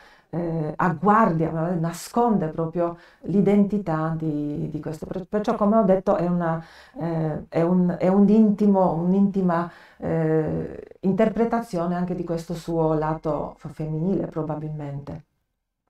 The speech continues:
Ecco un'altra Icaria, e qua un altro elemento che incontriamo molto spesso.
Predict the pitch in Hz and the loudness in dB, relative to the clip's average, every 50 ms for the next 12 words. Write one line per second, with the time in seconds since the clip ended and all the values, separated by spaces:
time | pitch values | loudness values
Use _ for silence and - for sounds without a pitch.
0 | _ _ _ _ _ _ _ _ _ _ _ _ _ _ _ _ _ _ _ _ | _ _ _ _ _ _ _ _ _ _ _ _ _ _ _ _ _ _ _ _
1 | _ _ _ _ _ _ 190 202 202 - 190 180 190 196 196 196 190 185 180 180 | _ _ _ _ _ _ -2 0 0 0 0 0 0 0 0 -2 0 -2 -2 -2
2 | 170 175 170 170 214 285 311 311 - - 233 254 277 240 247 277 285 277 233 214 | -2 -2 -2 0 2 2 0 0 -2 0 0 0 2 2 0 0 0 0 0 0
3 | 220 226 208 214 247 262 254 233 214 214 202 190 202 202 202 214 202 208 220 240 | 2 4 4 4 4 2 0 -2 -2 0 0 2 2 2 2 0 0 0 0 0
4 | 240 226 196 196 240 254 247 247 220 208 - 175 160 160 165 - - 160 160 | 0 2 2 2 2 0 0 -2 -6 -6 -6 -6 -8 -6 -8 -12 -16 -16 -16